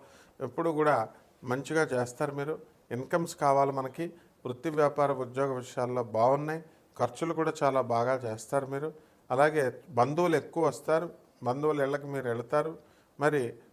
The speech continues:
వాళ్ళు మిమ్మల్ని పెళ్ళిళ్ళకి పిలిస్తే మీరు పెళ్ళిళ్ళకి వెళ్ళడమే కాకుండా వాళ్ళందరికీ కూడా సహాయ సహకారాలు ఇవన్నీ కూడా చేస్తారు. మరి ఈ విధంగా ఇంకా మీకు బలపడాల్సినటువంటి అవసరం ఉంది.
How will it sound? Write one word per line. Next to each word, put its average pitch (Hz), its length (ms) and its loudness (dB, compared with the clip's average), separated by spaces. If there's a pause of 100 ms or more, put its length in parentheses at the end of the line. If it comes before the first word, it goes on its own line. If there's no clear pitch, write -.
వాళ్ళు 131 180 4
మిమ్మల్ని 135 460 -2
పెళ్ళిళ్ళకి 160 400 0
పిలిస్తే 139 680 -4 (240)
మీరు 135 160 -2
పెళ్ళిళ్ళకి 156 500 0
వెళ్ళడమే 147 340 2
కాకుండా 143 400 -2
వాళ్ళందరికీ 131 580 -2
కూడా 135 360 -2 (300)
సహాయ 147 480 2
సహకారాలు 170 840 4
ఇవన్నీ 147 360 -2
కూడా 143 160 -4
చేస్తారు. 127 580 -6 (560)
మరి 135 160 -2
ఈ 131 40 0
విధంగా 151 420 2 (420)
ఇంకా 131 320 0
మీకు 139 460 -2 (280)
బలపడాల్సినటువంటి 143 1080 2
అవసరం 117 480 -4
ఉంది. 156 240 -8